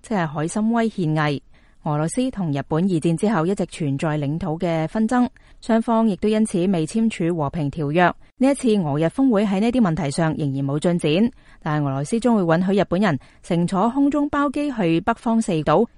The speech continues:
亦就係俄羅斯所稱作嘅南千島群島，為親人掃墓。安倍強調，目前日本人去北方四島只有一個出入境關口，未來仲將會再增加一個。根據目前嘅俄日有關協議，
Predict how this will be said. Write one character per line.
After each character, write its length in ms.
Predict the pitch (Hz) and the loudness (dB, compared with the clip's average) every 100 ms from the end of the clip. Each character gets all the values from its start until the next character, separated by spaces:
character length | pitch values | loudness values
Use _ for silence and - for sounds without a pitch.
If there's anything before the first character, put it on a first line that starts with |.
| - | -10
亦 80 | |
就 160 | 147 165 | -8 -4
係 280 | 160 156 151 | -2 -2 -2
俄 80 | 139 | -2
羅 140 | 135 | -4
斯 220 | 147 247 | -4 -4
所 240 | 240 160 180 | -2 -2 -2
稱 180 | 240 | -2
作 140 | 240 170 | -2 -2
嘅 240 | 185 175 | -2 -2
南 260 | - 143 151 | -2 -4 -4
千 260 | - 277 | -2 -2
島 160 | 269 170 - | 2 0 0
群 220 | 170 135 | -2 0
島， 240 | 147 214 - - - | 2 2 -2 -16 -4
為 200 | 214 208 | 0 0
親 220 | 220 302 | 0 0
人 180 | 285 147 | 0 0
掃 220 | 135 170 | -2 -2
墓。 280 | 175 160 147 - - _ - - | 2 2 2 -2 -16 _ -12 0
安 120 | 240 | 2
倍 160 | 233 170 | 2 0
強 260 | 175 135 | -2 -4
調， 240 | 135 160 151 - - | 0 0 0 -8 -8
目 120 | 180 | -6
前 160 | 160 165 | -4 -2
日 80 | 160 | -2
本 140 | 175 | -2
人 160 | 202 143 | -2 -2
去 160 | 180 180 | -2 -2
北 100 | 220 | -2
方 240 | - 240 | -2 0
四 140 | 247 180 | 0 -2
島 360 | 175 156 220 - - | 0 2 2 0 -10
只 100 | - | -2
有 80 | 233 | 0
一 160 | 214 269 | 2 -2
個 180 | - 190 | 0 0
出 140 | 185 262 | 0 -2
入 100 | 208 - | -4 -2
境 200 | 147 208 | -2 0
關 240 | 240 226 | 2 0
口， 320 | 214 156 180 - - - | 2 2 2 2 -8 0
未 100 | 180 | 2
來 160 | 156 | 4
仲 160 | 151 190 | 2 0
將 120 | 285 | 0
會 140 | 294 220 | 2 2
再 240 | 226 196 | 2 2
增 160 | 208 254 | 2 2
加 180 | 247 247 | 2 2
一 40 | |
個。 280 | 214 175 165 - _ - - | 6 6 4 -2 _ -10 0
根 140 | 233 | 2
據 80 | 202 | 2
目 100 | 156 | 0
前 360 | - 180 135 139 | -2 -2 0 0
嘅 340 | 170 165 170 | 0 0 0
俄 200 | 147 135 | -4 -4
日 140 | 143 160 | -2 -2
有 160 | 160 185 | -2 -2
關 220 | 240 240 | 0 0
協 160 | 226 | 0
議， 300 | - 151 165 | -2 -2 -2